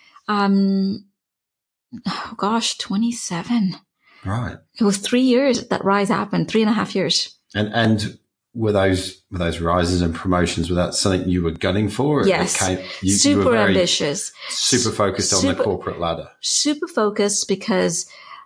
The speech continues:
Speaker 1: I had accidentally stumbled onto something I loved.
Speaker 2: Yes.
Speaker 1: So I thought, if I can't do this, what else am I gonna do?
Speaker 2: Yeah.
Speaker 1: And the blessing for me is, um, blessing in disguise, I should say, is I really struggled in my first three months.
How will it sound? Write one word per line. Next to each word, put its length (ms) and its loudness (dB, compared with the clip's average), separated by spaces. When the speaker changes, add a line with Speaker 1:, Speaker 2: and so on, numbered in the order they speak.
Speaker 1:
I 140 0
had 180 0
accidentally 640 0
stumbled 440 2
onto 200 2
something 340 0
I 60 2
loved. 480 0
Speaker 2:
Yes. 400 -2
Speaker 1:
So 140 0
I 80 4
thought, 220 0
if 120 -2
I 60 2
can't 320 0
do 160 2
this, 260 2
what 140 0
else 240 -2
am 80 0
I 80 -4
gonna 220 -6
do? 120 -8
Speaker 2:
Yeah. 260 0
Speaker 1:
And 280 4
the 60 2
blessing 500 0
for 160 -2
me 320 2
is, 500 -2
um, 580 0
blessing 420 2
in 100 4
disguise, 440 0
I 60 -4
should 200 -6
say, 420 -4
is 100 0
I 60 2
really 340 4
struggled 380 2
in 80 2
my 100 2
first 320 -2
three 160 -2
months. 440 -4